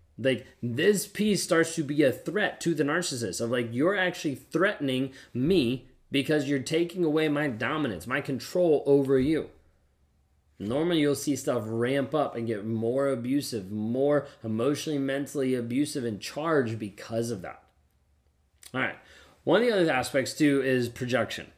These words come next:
I kinda mentioned it earlier, but projection of unresolved issues. Uh, narcissists oftentimes project their own issues onto another person.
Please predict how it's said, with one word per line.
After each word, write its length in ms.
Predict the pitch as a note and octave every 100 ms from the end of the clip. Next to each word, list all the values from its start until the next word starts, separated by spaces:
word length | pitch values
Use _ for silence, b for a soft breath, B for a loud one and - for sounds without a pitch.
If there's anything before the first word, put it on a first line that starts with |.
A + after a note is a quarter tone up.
| _ -
I 40 |
kinda 180 | B2 C#3+
mentioned 300 | D3 C#3 D#3
it 40 |
earlier, 280 | B2 A#2 A#2
but 260 | A2 B2+ A#2+
projection 600 | B2 A#2 D3 F3+ F3 F3
of 80 | C3+
unresolved 800 | A#2+ B2+ B2+ A#2 A#2+ A2+ G#2 G2+ -
issues. 560 | B2 A#2+ A2 E2+ - - b b b b b -
Uh, 220 | A#2+ B2
narcissists 440 | C#3 E3+ G3+ G#3
oftentimes 500 | E3+ C#3+ C#3 C#3+ B2+
project 580 | - C#3 A#2+ C3 C#3 C3+
their 180 | C3 A2
own 240 | C3 D#3
issues 640 | D3+ C3 - B2+ A#2+ A#2 -
onto 680 | B2 C3 C#3+ C3+ C3 A#2+ A#2+
another 280 | A#2 G#2
person. 380 | A2 D3+ D3 G2+